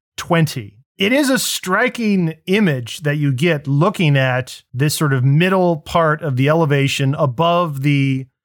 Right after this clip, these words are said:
arcade and below the clerestory. You can see these little windows piercing the space behind that dark passageway. And it is a really neat and unique feature of that choir at Amiens.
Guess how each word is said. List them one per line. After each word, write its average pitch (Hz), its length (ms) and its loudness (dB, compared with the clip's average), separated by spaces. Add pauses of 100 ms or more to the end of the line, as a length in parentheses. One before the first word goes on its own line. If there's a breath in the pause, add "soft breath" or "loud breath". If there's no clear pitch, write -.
(160)
arcade 151 600 0
and 135 140 2
below 135 260 2
the 135 140 0
clerestory. 147 560 0
You 175 100 2
can 185 160 -2
see 226 240 -4
these 165 180 2
little 190 240 2
windows 147 600 2
piercing 123 920 -2 (180 soft breath)
the 143 140 0
space 180 580 0
behind 170 640 0
that 143 260 0
dark 139 300 0
passageway. 127 720 -4
And 135 120 0
it 165 100 0
is 180 100 -2
a 175 60 0
really 170 360 2
neat 151 420 2
and 139 200 -2
unique 147 840 2 (220)
feature 139 800 -4
of 131 340 0
that 135 320 -2
choir 131 800 -2 (180 soft breath)
at 139 140 0
Amiens. 143 580 0